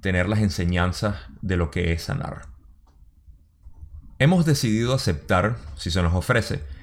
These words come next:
el honor y el deber de aprender a enseñar el proceso de sanación. Quisiera preguntar, ¿cuál es el primer paso que deberíamos emprender para llegar a ser sanadores eficaces?" Comenzamos por el aprendizaje-enseñanza mental necesario para contactar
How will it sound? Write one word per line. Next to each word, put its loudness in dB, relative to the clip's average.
el 4
honor 2
y 2
el 4
deber 6
de 4
aprender 2
a 2
enseñar 0
el -2
proceso -2
de 0
sanación. -6
Quisiera 2
preguntar, 2
¿cuál 4
es 0
el 2
primer 2
paso 2
que 0
deberíamos 2
emprender 2
para 2
llegar 2
a -2
ser 0
sanadores 0
eficaces?" -6
Comenzamos 2
por 2
el 4
aprendizaje-enseñanza 2
mental 2
necesario 0
para 0
contactar -2